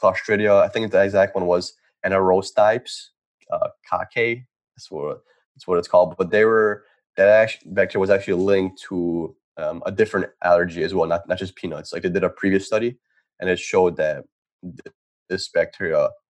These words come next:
fought off other allergies as, as well, which is pretty cool, which means that this Clostridia bacteria is probably gonna play a key role in developing allergies, you know, currently or, like, in the future.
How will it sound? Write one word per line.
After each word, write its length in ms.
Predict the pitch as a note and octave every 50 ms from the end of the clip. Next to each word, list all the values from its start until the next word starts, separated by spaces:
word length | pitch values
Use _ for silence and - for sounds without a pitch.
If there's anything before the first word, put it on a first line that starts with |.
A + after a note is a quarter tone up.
| _ _ _ _ _ _
fought 280 | - - G2 F2+ F2+ F2
off 340 | E2+ E2 D#2+ E2 E2+ - - -
other 220 | G2+ F#2 F#2 E2+
allergies 420 | - E2+ E2+ D#2+ D#2+ E2 E2+ C#2+ -
as, 120 | - F2 F2 -
as 80 | - F#2+
well, 240 | F#2 E2+ E2 D#2+ D#2
which 140 | D2+ -
is 100 | - -
pretty 300 | - _ _ - F#2+ F2
cool, 180 | - - - F2
which 280 | D#2+ E2 - - - - _ _ _ _ _ _ -
means 280 | - F2+ F2+ F2+ D#2+
that 180 | F2 E2+ E2 D#2+
this 340 | F2+ A2+ F#2+ - - - _ _ _ _ _ _ _ _ -
Clostridia 580 | - - - - B2+ A#2+ G#2+ F#2+ F2 F2 - -
bacteria 440 | E2+ E2 - - - F2 E2 D#2 D2+ - _ _ _ _ _ _ _ _ -
is 80 | -
probably 260 | _ - G2 E2+ F2
gonna 120 | E2+ E2+ E2
play 200 | - - F2 D#2+
a 40 | D#2+
key 200 | - - - F2
role 240 | E2 E2 D#2+ D#2
in 80 | D#2 E2+
developing 360 | D#2 - D#2 D#2+ D#2 D#2 D2+ -
allergies, 500 | E2+ E2 E2 E2 - - D#2 D2 D2 -
you 60 | D#2
know, 40 | D#2+
currently 300 | - - F2+ E2+ E2+ D#2+
or, 240 | - E2 D#2 E2 -
like, 120 | - D#2+ D#2
in 60 | D#2+ D#2+
the 60 | D#2+
future. 400 | - - F2 - - - -